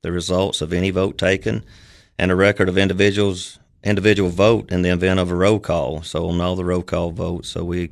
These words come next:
re-record each of those individuals. All, all votes of the county commission are made public. No secret votes or secret ballots can be taken. Each member's vote regarding the appointment process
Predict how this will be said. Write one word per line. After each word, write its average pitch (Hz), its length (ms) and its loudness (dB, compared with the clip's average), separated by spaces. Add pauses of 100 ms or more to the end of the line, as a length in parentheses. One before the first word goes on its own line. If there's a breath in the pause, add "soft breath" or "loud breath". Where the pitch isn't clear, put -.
re-record 87 500 -4
each 90 140 -4
of 90 60 -4
those 87 200 -4
individuals. 85 600 -6 (640 soft breath)
All, 90 360 0
all 95 180 4
votes 95 340 2
of - 40 -10
the - 60 -10
county 98 240 2
commission 92 680 0 (140)
are 90 120 -4
made 92 280 0
public. 92 440 2 (180)
No 90 140 -2
secret - 420 -2 (380)
votes 95 520 0
or 92 220 -2
secret 95 400 -2
ballots 92 380 2
can 90 220 0
be 92 100 -2
taken. 101 520 -2 (680 soft breath)
Each 95 240 -2
member's 95 360 2
vote 92 300 2
regarding 92 460 2
the 90 120 0
appointment 87 480 -2
process 92 840 0